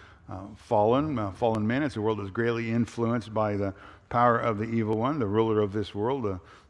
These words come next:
prince of darkness, right, Satan himself. But God is still sovereign, and his sovereignty is without exception, uh, or, or limitation. And for the purpose of his sovereign,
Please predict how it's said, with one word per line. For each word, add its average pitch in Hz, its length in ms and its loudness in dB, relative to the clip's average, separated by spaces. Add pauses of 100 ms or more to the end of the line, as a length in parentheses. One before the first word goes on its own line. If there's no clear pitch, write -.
prince 113 200 -2
of 101 140 -4
darkness, 123 400 -2
right, 120 180 0
Satan 107 300 -6
himself. 110 600 -4 (360)
But 120 200 -4
God 135 280 2
is 156 100 -2
still 147 480 0
sovereign, 135 760 -2 (1080)
and 127 140 0
his 143 160 4
sovereignty 147 640 2
is 127 160 0
without 135 640 -2 (120)
exception, 131 720 -4 (360)
uh, 123 140 -2
or, 143 220 2
or 135 180 2
limitation. 127 800 0 (760)
And 123 120 0
for 151 140 4
the 123 80 0
purpose 165 440 0
of 131 140 2
his 131 160 0
sovereign, 127 600 2